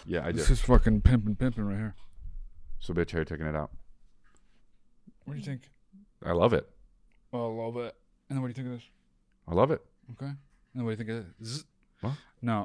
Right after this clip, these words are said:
Speaker 2: uh,
Speaker 1: A tattoo of a pussy on your dick. <laughs> Ew, so weird. Get demonetized now. Great, good, good. Way to
Speaker 2: Oh,
Speaker 1: go, Chris.
Speaker 2: okay.
Speaker 1: Um, yeah, I think that that's a great idea, and we give great advice, and hopefully you figure it out. You're twenty-four, though. You will figure it out, and you will have kids. Or just say you have 'em, dude. Fuck 'em.
Speaker 2: Yes, I already have three with three different women.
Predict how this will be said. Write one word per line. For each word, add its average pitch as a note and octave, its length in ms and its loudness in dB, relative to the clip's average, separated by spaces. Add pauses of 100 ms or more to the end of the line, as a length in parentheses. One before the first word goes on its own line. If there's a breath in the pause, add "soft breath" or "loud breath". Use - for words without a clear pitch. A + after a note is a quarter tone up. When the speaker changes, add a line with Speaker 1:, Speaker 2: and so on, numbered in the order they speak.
Speaker 2:
uh, A#2 460 0
Speaker 1:
A A2+ 40 -2
tattoo E2+ 240 0
of D#2 60 0
a D#2 60 2
pussy - 300 -4
on D2+ 80 0
your C#2+ 80 -4
dick. - 340 -6
<laughs> - 880 -2
Ew, C#3+ 440 8
so C3 180 6
weird. B2+ 420 8
Get G2+ 140 4
demonetized F#2+ 580 4
now. D2+ 120 2
Great, E2 240 2
good, E2 260 2
good. D#2 200 -4
Way F2+ 120 0
to C3 60 6
Speaker 2:
Oh, A#2+ 80 4
Speaker 1:
go, G#2+ 60 0
Chris. F#2+ 140 -2
Speaker 2:
okay. G2+ 100 -4 (720 loud breath)
Speaker 1:
Um, G2+ 600 12
yeah, G2 420 8
I F2+ 80 2
think G2+ 220 0
that G2+ 100 -2
that's F#2 180 4
a F2+ 40 -2
great E2+ 240 6
idea, D#2+ 360 4
and D#2 140 0
we D#2 80 0
give C#2+ 140 -2
great D2+ 180 4
advice, C#2+ 500 6
and D2 300 4
hopefully D#2+ 320 6
you D2+ 80 6
figure D2 260 2
it C#2+ 60 4
out. C#2+ 260 6
You're D#2+ 140 -2
twenty-four, F2+ 460 8
though. F2 140 10
You D2+ 120 6
will E2 160 8
figure E2 320 8
it E2 60 10
out, D#2+ 180 10
and D2 80 2
you D2 80 4
will E2 120 10
have D#2+ 180 6
kids. D#2+ 260 4
Or D#3 100 4
just D#3 200 4
say G3+ 80 8
you F3+ 100 10
have C#2+ 300 6
'em, B1+ 100 -2
dude. C2 180 -2
Fuck D#2 220 4
'em. - 60 2
Speaker 2:
Yes, F#3+ 340 8
I F3 60 10
already F3 260 12
have E3+ 140 8
three D#3+ 260 8
with D3 220 6
three D3 120 12
different C3 260 10
women. B2 360 8